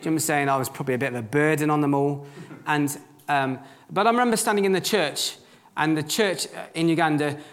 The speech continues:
the services goes on for hours, so the, the worship is about, like, an hour and a half, the preacher's about an hour and a half, and you, and you're there, and after two minutes, my brain's gone. Do you know what I'm saying? I've lost it. I'm not listening anymore. I'm not engaged with God. And there was a girl sat next to me.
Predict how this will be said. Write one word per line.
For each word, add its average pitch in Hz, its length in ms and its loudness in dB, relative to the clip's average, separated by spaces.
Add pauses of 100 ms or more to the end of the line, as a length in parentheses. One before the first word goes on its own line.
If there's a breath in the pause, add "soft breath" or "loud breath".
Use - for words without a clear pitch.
the 143 60 -4
services 143 380 -2
goes 147 200 0
on 139 120 0
for 143 140 0
hours, 131 220 2
so 139 80 -4
the, 139 180 0 (180 loud breath)
the 147 100 0
worship 170 440 2
is 131 100 0
about, 123 480 -2
like, 120 240 -4
an 127 120 -2
hour 135 180 0
and 135 80 0
a - 20 -2
half, 131 280 2
the - 60 -12
preacher's 160 360 -2
about 127 240 0
an 127 80 -2
hour 127 120 -2
and 123 80 -4
a 120 60 -4
half, - 600 -8
and 143 180 2
you, 139 160 0
and 151 160 0
you're 147 120 2
there, 151 280 4
and 156 240 0
after 160 300 -2
two 226 220 2
minutes, 170 280 4
my 151 100 2
brain's 143 320 2
gone. 104 280 -2
Do - 20 -16
you - 60 -20
know - 20 -20 (440 soft breath)
what 151 80 -2
I'm 147 80 0
saying? 139 200 2
I've 131 120 2
lost 135 240 -2
it. 113 140 -2
I'm 123 120 -4
not 139 100 0
listening 139 320 -4
anymore. 135 500 0 (220 loud breath)
I'm 139 80 -4
not 135 140 0
engaged 135 300 -2
with 131 120 -4
God. 135 240 0 (240 loud breath)
And 170 100 0
there 190 80 2
was 190 100 2
a 208 40 4
girl 247 220 6
sat - 260 0
next 185 220 0
to 175 80 2
me. 131 240 0